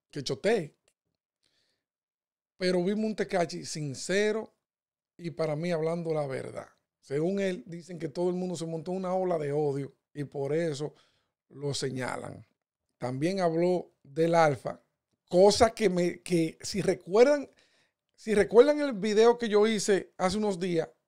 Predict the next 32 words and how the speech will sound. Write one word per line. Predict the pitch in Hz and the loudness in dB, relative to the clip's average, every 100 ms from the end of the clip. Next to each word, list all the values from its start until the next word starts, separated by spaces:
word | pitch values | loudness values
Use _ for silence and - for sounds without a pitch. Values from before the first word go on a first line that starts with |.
| _ _ | _ _
sobre | - 170 175 | -4 -2 0
la | 175 | -2
entrevista | 160 165 214 226 | -2 -4 -4 -6
que | 214 180 160 | -4 -2 -2
Santiago | 147 156 131 190 202 180 | -4 -10 -4 0 0 0
le | 170 | -2
hizo | 202 196 196 - | -4 -6 -8 -6
al | 180 185 | -2 2
Alfa, | 160 131 165 - _ _ _ _ _ _ | 2 0 -8 -12 _ _ _ _ _ _
yo | 143 208 | 4 6
había | 226 240 | 8 6
dicho | 226 233 185 202 | 4 0 -4 0
ahí | 180 180 | 0 0
que | 180 180 175 | -2 -6 -4
notamos | 170 190 214 220 208 - _ | -4 -2 -2 -2 -6 -10 _
a | 170 | -2
un | 202 220 214 | 0 -2 -2
Alofoque | 202 196 214 175 175 | -4 -4 -4 -4 -4
diferente | 175 160 202 226 190 | -4 -2 -2 -2 -4
con | 175 | -4
el | 175 | -2
Alfa. | 214 180 127 - _ _ _ _ | -2 -4 -8 -16 _ _ _ _
Y | 156 | -2
aquí | 143 185 | -2 0
lo | 196 180 | 2 2
vimos | 190 185 | 2 0
de | 180 | 0
nuevo | 208 208 170 | 0 -2 -2
en | 160 | -4
esta | 160 | -6
entrevista. | 139 147 135 127 - - _ _ _ _ _ _ | -6 -8 -8 -10 -12 -14 _ _ _ _ _ _
Porque | 180 196 185 185 156 - | 2 2 2 -2 -4 -6